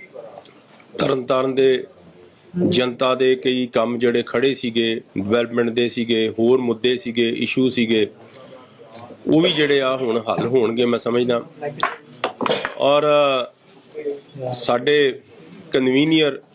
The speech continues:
ਆਮ ਆਦਮੀ ਪਾਰਟੀ ਦੇ ਅਰਵਿੰਦ ਕੇਜਰੀਵਾਲ ਜੀ ਔਰ ਸਾਹਿਬ ਭਗਵੰਤ ਸਿੰਘ ਜੀ ਮਾਨ, ਉਹਨਾਂ ਨੇ ਇੱਕੋ ਗੱਲ ਕਹੀ ਸੀ ਵੀ ਜਿੱਦਣ ਵਿਧਾਨ ਸਭਾ ਦੀ ਸਹੁੰ ਚੁੱਕੋਗੇ,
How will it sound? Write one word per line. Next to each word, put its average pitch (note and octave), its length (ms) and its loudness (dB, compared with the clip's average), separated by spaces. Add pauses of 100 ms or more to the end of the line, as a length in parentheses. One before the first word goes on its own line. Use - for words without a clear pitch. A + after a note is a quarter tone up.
(920)
ਆਮ A2+ 220 0
ਆਦਮੀ B2+ 260 0
ਪਾਰਟੀ B2 420 -2
ਦੇ B2 200 4 (100)
ਅਰਵਿੰਦ B2 360 0
ਕੇਜਰੀਵਾਲ B2 640 0
ਜੀ C3 220 -4 (1120)
ਔਰ B2+ 340 0
ਸਾਹਿਬ A#2 340 -2
ਭਗਵੰਤ A#2+ 340 0
ਸਿੰਘ C3 220 0
ਜੀ B2 140 -2
ਮਾਨ, A2 340 2 (1700)
ਉਹਨਾਂ D3+ 280 2
ਨੇ D3+ 420 2 (280)
ਇੱਕੋ D3+ 260 0
ਗੱਲ D3 200 0
ਕਹੀ C#3 240 0
ਸੀ D3+ 120 -4
ਵੀ C#3+ 120 -6
ਜਿੱਦਣ C#3 420 0 (1400)
ਵਿਧਾਨ A#2 480 0
ਸਭਾ C#3 360 0
ਦੀ C#3 240 -2
ਸਹੁੰ B2+ 300 0
ਚੁੱਕੋਗੇ, B2+ 580 0